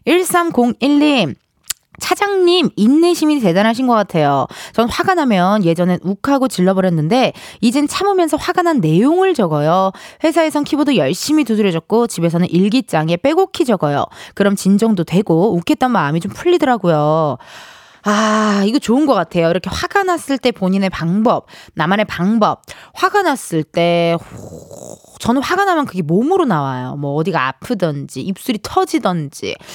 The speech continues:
뭐 그러는데 화가 나면 어쨌든 저는 그래도 믿을 만한 사람들한테 좀 많이 이제 막 털어놓는 그런 스타일인 것 같기도 하고,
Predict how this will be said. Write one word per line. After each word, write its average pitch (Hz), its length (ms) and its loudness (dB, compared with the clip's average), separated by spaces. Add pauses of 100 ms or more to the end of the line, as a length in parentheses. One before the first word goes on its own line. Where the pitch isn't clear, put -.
(140)
뭐 254 100 -4
그러는데 277 420 -2 (220)
화가 453 280 -2
나면 427 240 0
어쨌든 302 340 -4
저는 220 240 -4
그래도 240 480 0
믿을 214 260 -2
만한 277 300 -2
사람들한테 262 520 -2
좀 233 220 -4 (300)
많이 233 420 -2
이제 180 720 0
막 214 240 -4
털어놓는 233 800 -2
그런 214 200 -2
스타일인 294 400 -2
것 269 60 2
같기도 208 340 -2
하고, 226 560 0